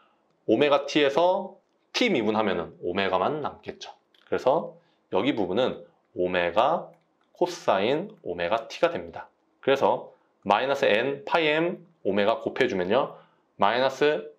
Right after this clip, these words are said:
N 파이 M 오메가 있고요. 코사인 오메가 T 있고요. 그 다음에 오메가를 또 이 파이 F로 바꿔줬네요. 왜냐? 보기에 이 파이 F로 되어 있으니까요. 이런 식으로 하면 됩니다. 이런 문제 많으니까 계속 해볼게요. 여기 써놨네요. 오메가는 이 파이 F로 해라.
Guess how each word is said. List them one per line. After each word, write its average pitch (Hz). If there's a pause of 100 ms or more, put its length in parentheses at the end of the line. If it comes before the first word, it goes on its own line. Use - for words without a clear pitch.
(360)
N 147
파이 175
M 180
오메가 110
있고요. 123 (100)
코사인 175
오메가 101
T -
있고요. - (540)
그 104
다음에 117
오메가를 117
또 175
이 202
파이 165
F로 165
바꿔줬네요. 90 (180)
왜냐? 117 (220)
보기에 160
이 120
파이 170
F로 117
되어 101
있으니까요. - (280)
이런 110
식으로 127
하면 151
됩니다. 98 (180)
이런 185
문제 160
많으니까 120
계속 117
해볼게요. 123 (240)
여기 151
써놨네요. 127 (260)
오메가는 135
이 113
파이 170
F로 117
해라. 110